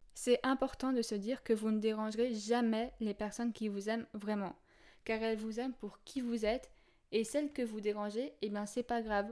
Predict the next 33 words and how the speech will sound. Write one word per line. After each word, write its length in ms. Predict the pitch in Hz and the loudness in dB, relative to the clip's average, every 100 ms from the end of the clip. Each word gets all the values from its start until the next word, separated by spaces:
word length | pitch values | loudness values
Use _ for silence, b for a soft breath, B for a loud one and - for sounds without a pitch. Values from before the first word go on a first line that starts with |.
| - | -4
Vous 500 | 226 220 214 208 208 | -4 -2 -2 -2 -4
allez 120 | 202 | -4
justement, 720 | 226 - 247 233 240 269 254 | -4 -4 0 0 0 -2 -2
euh, 60 | 208 B B | -6 B B
pouvoir 260 | - 220 220 | -6 -2 -2
créer 220 | 247 247 | -2 -2
un 120 | 220 | -2
lien 240 | 202 202 202 | -4 -4 -8
fort 440 | - - 233 285 262 - | -10 2 2 4 0 -4
avec 220 | 208 208 202 | -4 -4 -2
des 100 | 208 | -2
personnes 480 | 214 208 254 262 | -4 -6 -4 -4
qui 500 | - - 208 208 208 - b b - | -4 -8 -8 -6 -8 -12 b b -10
vous 220 | 220 269 | -2 2
méritent 520 | 247 226 214 269 - - | 2 2 0 -2 -4 -10
vraiment. 520 | 202 208 226 214 214 - b b b b b b - | -6 0 0 0 -2 -6 b b b b b b -4
Euh, 600 | 214 208 208 202 202 202 - - | -2 -2 -4 -4 -6 -10 -14 -8
il 100 | 214 | -4
y 80 | 208 | -4
a 40 | |
une 100 | 208 | -4
phrase 320 | - 254 262 | -6 -4 -4
que 140 | - 220 | -4 -4
j'aime 280 | 208 202 - - | -4 -6 -8 -2
énormément 560 | 277 240 226 208 214 254 | 2 2 0 -2 -4 -4
qui 180 | - | -6
dit, « 280 | 202 233 294 b b b b b | -6 -4 -6 b b b b b
Ne 140 | 233 220 | 2 2
cachez 360 | 254 254 - | 2 -2 -2
pas 200 | 226 277 | -2 0
le 100 | 247 | 2
vrai 240 | 208 214 214 | 2 2 0
vous, 260 | 208 269 | 2 0